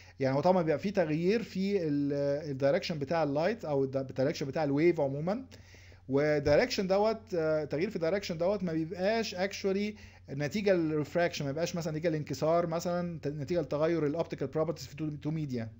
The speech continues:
او البروبرتيز عمومًا يعني في تو ميديا. وما هواش، آه، يعني، آه، نقدر نقول عليه ان هو برضو بينمبرا. بينمبرا ده اللي هو بنتكلم على ان احنا عندنا، لو في عندنا بين هول كده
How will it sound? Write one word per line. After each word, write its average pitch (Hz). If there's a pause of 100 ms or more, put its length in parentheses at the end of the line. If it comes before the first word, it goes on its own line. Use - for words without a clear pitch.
او 131
البروبرتيز 127
عمومًا 147
يعني 139
في -
تو 143
ميديا. 117 (600)
وما 135
هواش، 170
آه، 156
يعني، 147
آه، 139 (460)
نقدر 185
نقول 196
عليه 175
ان 190
هو 180
برضو 185
بينمبرا. 185 (180)
بينمبرا 180
ده 180
اللي 190
هو 190
بنتكلم 175
على 175
ان 156
احنا 175
عندنا، 165 (260)
لو 131
في 180
عندنا 165
بين 170
هول 170
كده 180